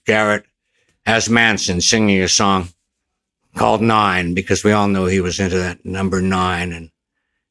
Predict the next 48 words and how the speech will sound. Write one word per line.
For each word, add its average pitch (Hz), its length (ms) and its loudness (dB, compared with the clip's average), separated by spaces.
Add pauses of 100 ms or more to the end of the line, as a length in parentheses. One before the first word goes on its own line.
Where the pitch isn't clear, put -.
(280)
the 101 100 2
hook 117 300 0
was 101 200 4
that 104 120 4
it 101 40 4
was 95 200 2
in 101 160 4
nine 110 300 2
eight 110 180 0
time, 104 460 0
just 101 200 -8
like 107 180 -4
those 98 220 -4
su-, 107 200 -2
silly 107 360 0
songs 101 480 0
in 90 220 -2 (340)
Superstar. 107 720 2
Every 104 180 0
song 107 300 0
had 110 200 -2
to 110 80 -6
be 104 180 -2
kind 110 300 -2
of 104 100 -2
in 107 140 -2
different 107 340 -4
time 113 340 0
signature. 87 460 -14 (560)
So - 80 -6
that 208 140 4
was 196 180 4
our, 127 160 2
so 202 180 2
we 240 200 6
hit 214 120 4
it 160 80 4
off 123 200 2
strong. 101 380 2
And 104 100 -2
when 120 100 2
Harry 135 340 4
and, 120 180 0 (360)
and 123 160 4
the 120 60 2
guys 120 520 2
were 113 300 0
developed 110 580 0